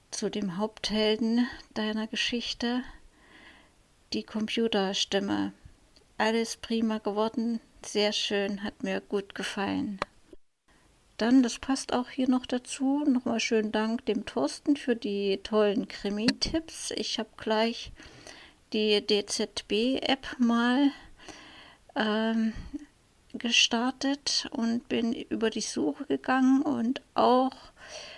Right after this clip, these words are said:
bei diesen Krimis fündig geworden. Also den Krimi von Andreas Flüger endgültig,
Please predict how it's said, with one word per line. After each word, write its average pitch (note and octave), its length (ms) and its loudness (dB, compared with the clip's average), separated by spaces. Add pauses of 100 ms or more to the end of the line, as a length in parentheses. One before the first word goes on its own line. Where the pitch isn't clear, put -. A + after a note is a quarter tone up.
(140)
bei - 160 0
diesen B3+ 400 2
Krimis C#4 720 4 (120)
fündig C4+ 720 2
geworden. C#4+ 480 2 (920)
Also A3 320 0
den G#3+ 580 0 (220)
Krimi B3+ 540 0
von A#3 420 -2
Andreas A3 1000 -2 (480)
Flüger A#3+ 960 -2 (100)
endgültig, B3 1200 -2